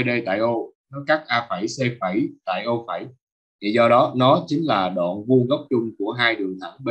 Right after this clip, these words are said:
D và A phẩy, C phẩy. Mà nếu nó là đoạn vuông góc chung rồi thì khoảng cách giữa hai đường này chính là độ dài của đoạn vuông góc chung, tức là độ dài của O phẩy luôn.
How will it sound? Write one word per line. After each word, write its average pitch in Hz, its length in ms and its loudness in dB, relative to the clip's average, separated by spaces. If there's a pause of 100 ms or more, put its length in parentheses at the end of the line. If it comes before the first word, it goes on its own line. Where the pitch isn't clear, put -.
(120)
D 110 40 0 (640)
và 95 160 2
A 107 260 -2
phẩy, 87 160 -4
C 110 240 -4
phẩy. 92 300 -8 (840)
Mà 101 140 0
nếu 123 240 4
nó 170 120 2
là 113 140 4
đoạn 95 240 0
vuông 123 100 0
góc 143 200 0
chung 123 160 0
rồi 98 260 2
thì 98 120 -6
khoảng 95 200 -6
cách 147 120 0 (100)
giữa 104 160 -4
hai 117 160 0
đường 95 180 -4
này 90 220 -8
chính 139 180 -8
là 110 120 -2
độ 90 280 -6
dài 87 240 -4
của 104 140 -8
đoạn 87 120 -2 (120)
vuông 104 120 -8
góc - 180 -6
chung, 113 140 -4 (380)
tức 127 120 -20
là 98 140 -4
độ 92 240 -4
dài 87 240 -2
của 107 100 -4
O 120 160 0 (180)
phẩy 95 140 -4
luôn. 117 260 0